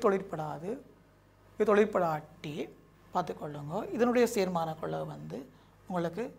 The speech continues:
ரெண்டு சி எண்கள் மூன்று வரப்போகுது. இதனுடைய சேர்மான கொள்ளவும் ரெண்டு சி எண்கள் மூன்று வரப்போகுது. அப்ப ഇതിൻ്റെ சேர்மான கொள்ள பார்த்தீங்கள் என்று சொன்னால் நாலு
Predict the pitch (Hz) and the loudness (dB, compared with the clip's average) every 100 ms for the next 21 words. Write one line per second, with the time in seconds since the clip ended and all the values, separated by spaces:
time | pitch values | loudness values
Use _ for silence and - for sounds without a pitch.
0 | - - - 214 202 196 196 180 170 160 | -20 -6 -2 -2 -2 -4 -6 -8 -8 -8
1 | 165 180 160 156 151 147 - - 147 175 | -8 -10 -10 -10 -10 -12 -16 -18 -18 -18
2 | 202 - - _ _ _ _ _ _ _ | -20 -20 -20 _ _ _ _ _ _ _
3 | _ - - 269 262 254 247 208 196 185 | _ -2 6 8 8 6 6 4 4 0
4 | 180 180 170 170 240 - - - 202 196 | 0 -2 -2 -2 -6 -14 -10 -2 0 0
5 | 196 196 185 180 175 175 170 165 160 156 | -2 -4 -4 -4 -6 -8 -8 -10 -8 -10
6 | 147 - - 160 160 - - _ _ _ | -10 -16 -20 -18 -16 -18 -20 _ _ _
7 | _ _ - 202 202 202 - 202 247 247 | _ _ 2 2 4 -2 0 4 6 6
8 | 247 226 214 214 202 196 185 175 165 156 | 6 6 6 6 2 2 2 2 0 -4
9 | 180 160 160 156 160 - 156 147 170 269 | -6 -8 -10 -10 -10 -10 -10 -8 -6 -8
10 | - - _ _ _ - 262 190 220 226 | -10 -20 _ _ _ -12 2 6 8 6